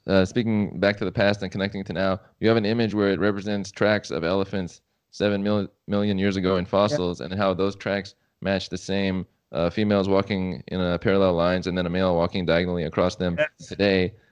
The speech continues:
Speaker 1: Uh, do you notice this across various categories where the same thing from long, long ago is exactly the same as it is right now in us as organisms?
Speaker 2: Yeah, so that, that is a famous, uh,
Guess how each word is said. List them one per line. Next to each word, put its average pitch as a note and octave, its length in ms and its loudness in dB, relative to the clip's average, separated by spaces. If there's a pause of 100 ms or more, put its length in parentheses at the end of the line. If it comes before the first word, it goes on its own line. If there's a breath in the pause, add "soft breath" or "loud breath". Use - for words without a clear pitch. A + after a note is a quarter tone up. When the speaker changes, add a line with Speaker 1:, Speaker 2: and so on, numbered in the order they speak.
(320 soft breath)
Speaker 1:
Uh, E2+ 200 2
do F2 100 2
you A2+ 60 4
notice A2+ 280 4
this G#2+ 160 0
across G2 440 0
various F#2+ 440 0
categories F#2 540 2
where F2 160 2
the E2 80 -4
same F#2 240 -2
thing F#2 200 -2
from E2+ 280 -2 (720)
long, F2+ 280 0
long G2 200 4
ago F#2 420 4 (200)
is - 100 -10
exactly F2+ 360 -2
the F2 80 -4
same F2+ 220 -2
as E2 100 -6
it E2 80 -4
is E2 160 -2
right E2+ 180 -2
now D#2+ 340 -4 (420)
in C#2 100 -8
us D2+ 360 -6
as C2+ 120 -6
organisms? D#2 500 -4 (1300 soft breath)
Speaker 2:
Yeah, A3 320 4
so F#3+ 180 2
that, F#3 300 4
that G3 220 6
is E3 140 0
a D3 100 0
famous, E3 500 -4
uh, B2+ 260 0